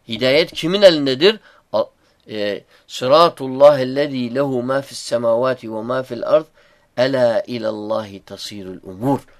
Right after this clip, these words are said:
Hidayet Allah'ın elindedir. Sırat da nedir? Allah, Allahu Teala'nın sıratı ki o,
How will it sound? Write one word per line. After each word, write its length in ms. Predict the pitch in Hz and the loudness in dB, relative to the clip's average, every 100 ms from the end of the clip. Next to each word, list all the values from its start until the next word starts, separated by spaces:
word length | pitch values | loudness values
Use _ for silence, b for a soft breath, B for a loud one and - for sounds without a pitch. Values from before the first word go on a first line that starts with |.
| b b _ _ _ | b b _ _ _
Hidayet 520 | - 98 95 120 - - | -16 -4 0 2 0 -4
Allah'ın 380 | 107 101 104 143 | -6 -4 -4 0
elindedir. 600 | 151 156 156 165 160 165 | 0 -2 -4 -4 -4 -8
Sırat 560 | - - 123 151 - | -8 -10 2 2 2
da 100 | 160 | -2
nedir? 360 | 160 185 196 208 b b b | 0 0 0 -4 b b b
Allah, 640 | 107 101 110 120 120 82 - | -4 -4 0 2 2 -2 -6
Allahu 420 | 104 104 135 143 | -10 0 2 2
Teala'nın 420 | 120 95 117 131 139 | 0 -4 -4 -6 -8
sıratı 560 | - 123 123 160 185 | -6 -4 -4 -4 -4
ki 280 | 175 - 160 | -4 -8 -6
o, 280 | - 143 170 | -2 -2 -2